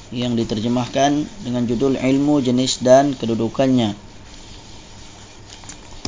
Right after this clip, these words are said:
Kemarin kita telah pun, uh, membacakan beberapa, uh, ilmu yang,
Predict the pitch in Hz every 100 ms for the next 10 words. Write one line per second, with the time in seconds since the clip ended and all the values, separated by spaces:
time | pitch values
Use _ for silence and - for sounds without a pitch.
0 | - - - - - - - - - -
1 | - 127 143 180 185 135 151 151 143 180
2 | 165 170 170 180 - - - 60 60 60
3 | - - - - - - 117 123 139 139
4 | 160 156 151 127 117 127 - 147 147 143
5 | - - - - - - - - - -
6 | - - - - - 123 117 113 113 113
7 | 113 117 - - - 135 135 139 156 156
8 | 135 127 135